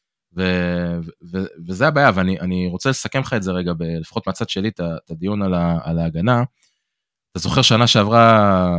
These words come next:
המשחק הראשון ששבר אותי, אה, בהקשר הזה של ההגנה היה,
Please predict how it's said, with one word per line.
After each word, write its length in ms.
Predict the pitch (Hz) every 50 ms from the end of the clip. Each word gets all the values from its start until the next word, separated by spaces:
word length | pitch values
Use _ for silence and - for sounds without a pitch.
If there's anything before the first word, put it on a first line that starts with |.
| 85 85 82
המשחק 400 | 82 85 - - 120 113 - -
הראשון 380 | 110 101 98 92 - 127 123 113
ששבר 440 | - 101 - - 95 92 110 113
אותי, 460 | 110 110 104 - - 87 90 92 98 - -
אה, 640 | 78 85 85 85 82 82 82 82 82 82 80 80 78
בהקשר 320 | 78 82 85 - 104 98
הזה 120 | 95 90 87
של 200 | - - 90 85
ההגנה 380 | 85 80 87 87 92 98 98
היה, 540 | 95 92 92 95 95 92 92 90 87 87 87